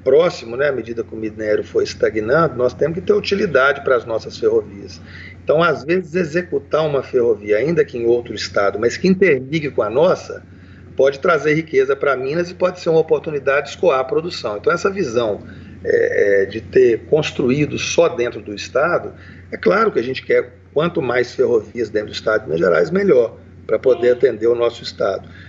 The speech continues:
Mas tem outras prioridades também nacionais que, inclusive, melhoram e otimizam as nossas ferrovias, interligações de trechos.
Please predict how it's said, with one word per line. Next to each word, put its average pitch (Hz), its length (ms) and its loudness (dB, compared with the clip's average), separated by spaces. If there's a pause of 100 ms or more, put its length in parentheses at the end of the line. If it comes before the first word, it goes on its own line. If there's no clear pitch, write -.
(160)
Mas 131 200 0
tem 190 180 0
outras 180 340 2
prioridades 117 680 0
também 107 340 -4
nacionais 131 840 -2 (240)
que, - 100 -2
inclusive, 185 640 0
melhoram 190 800 2
e 151 80 2
otimizam 170 580 -2
as 170 160 0
nossas 147 320 -2
ferrovias, 143 540 0
interligações 131 720 0
de 127 100 -10
trechos. - 600 -2